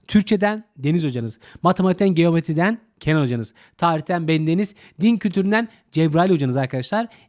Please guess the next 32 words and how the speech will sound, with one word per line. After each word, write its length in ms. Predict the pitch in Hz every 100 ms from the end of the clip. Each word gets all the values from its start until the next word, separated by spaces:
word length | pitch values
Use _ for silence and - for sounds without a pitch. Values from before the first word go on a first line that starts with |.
| _
Eğitimde 480 | 175 185 180 147 135
size 260 | - 196 196 _
tam 320 | - 208 226 170
destek 360 | 139 - 131
vereceğiz 440 | 131 123 180 247 - _ -
ve 60 |
bunu 120 | 160 254
yaparken 560 | 302 330 330 285 269
de 160 | 294 311 _ _
hepimizin 360 | _ 285 285 277
kitapları 360 | - 247 262 233
hazırlanıyor 420 | 240 262 262 330
ama 160 | 180 - _ _ _
kitaplar 460 | - 233 226 247 247
gelinceye 400 | 220 240 233 233
kadar 340 | 240 240 247 - _ _
P 300 | - 208 190
D 140 | 233
F'lerden 520 | 220 226 220 226 233
devam 180 | 202 175
edeceğiz. 220 | 170 254
Sonuna 400 | - 190 185 220
kadar 260 | - 175 143
P 140 | 147
D 100 | 139
F'ten 180 | 127 131
devam 120 | 127
edeceğiz 180 | 117 123
bu 40 | 120
sene. 140 | 131
Yani 160 | 143 135
siz 240 | 151 139